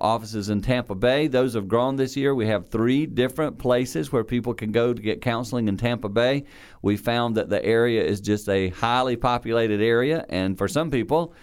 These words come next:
when you live in a larger city, to drive across town forty-five minutes to go to a counseling appointment just seems like a long way. So we made it easier for people in the Tampa area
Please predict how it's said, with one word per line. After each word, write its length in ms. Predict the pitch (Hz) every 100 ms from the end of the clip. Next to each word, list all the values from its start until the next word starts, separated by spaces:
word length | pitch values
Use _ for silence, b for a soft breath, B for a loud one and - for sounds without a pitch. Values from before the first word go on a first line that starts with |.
| B -
when 120 | 110
you 80 | 117
live 160 | 120
in 80 | 117
a 80 | 104
larger 400 | 120 127 117 98
city, 460 | - 160 135 113 B B -
to 80 | 98
drive 320 | 110 123 143
across 340 | 131 131 120
town 320 | - 135 127
forty-five 500 | 107 120 120 120 117
minutes 300 | 107 123 113 -
to 120 | 98
go 160 | 110
to 100 | 110
a 60 | 85
counseling 480 | - 135 139 120 101
appointment 480 | 92 107 98 113 98
just 160 | 104
seems 180 | 113 110
like 200 | 107 104
a 40 |
long 260 | 95 104 104
way. 260 | 117 98 82
So 220 | - 98
we 160 | 101
made 220 | 113 113 107
it 140 | 101
easier 340 | 123 123 135
for 160 | 117 98
people 400 | 95 123 120 117
in 140 | 107
the 80 | 98
Tampa 360 | 95 113 110 -
area 460 | 117 117 120 120